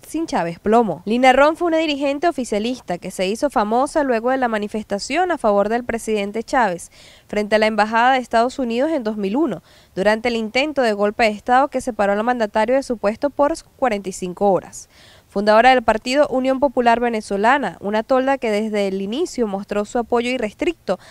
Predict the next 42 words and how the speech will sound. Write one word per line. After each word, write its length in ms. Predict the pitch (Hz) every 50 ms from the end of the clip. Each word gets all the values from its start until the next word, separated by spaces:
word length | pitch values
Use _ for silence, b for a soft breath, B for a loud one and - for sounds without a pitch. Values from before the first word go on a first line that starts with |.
| B B B B
a 100 | - 196
la 120 | 208 208
revolución 580 | 202 208 202 202 196 202 208 - 311 339 320 262
de 100 | 208 196
Chávez. 560 | - 233 190 165 139 - - - - - - b b b b b b b -
Nació 340 | 208 214 233 240 - 277
el 60 | 262 262
veintitrés 480 | 277 285 277 285 262 - 247 262 285
de 80 | 294 277
septiembre 640 | - 254 247 - _ 302 294 277 277 285 285 311 302
de 100 | 285 262
mil 180 | 254 254 254
novecientos 520 | 269 277 269 262 262 269 247 240 240 277 -
cincuenta 420 | 294 277 262 247 247 233 202 208
y 60 | 196
nueve 400 | 202 220 233 240 208 170 160 - _
en 160 | 190 202 208
Anaco, 500 | 202 202 233 254 254 240 - - - -
estado 300 | 180 - - 214 202 202
Anzoátegui. 580 | 208 214 - 226 196 185 165 147 117 98 - - b b b b b b b -
En 100 | 185 196
febrero 400 | - 220 220 220 233 240 247 262
de 100 | 262 254
mil 160 | 254 254 254
novecientos 500 | 262 262 254 254 - 240 220 214 247 269
noventa 360 | 269 262 247 233 226 208 208
y 40 | 208
nueve, 280 | 214 233 262 302 285 262
cuando 340 | - 226 214 202 196 196 190
Hugo 200 | 190 196 226 240
Chávez 320 | - 269 254 254 262 277
entró 240 | 262 226 202 196 196
a 20 |
la 120 | 196 208 208
presidencia, 720 | - 226 233 - 277 277 285 269 247 240 226 269 262 -
Lina 280 | - 214 233 247 262 247
Ron 260 | - 247 254 262 269
lo 60 | 277
apoyó 420 | 247 214 190 190 185 196 226 277 311
siendo 360 | - - 269 220 202 208 233
su 120 | - 269
seguidora. 540 | - - 202 190 180 180 190 180 170 160 160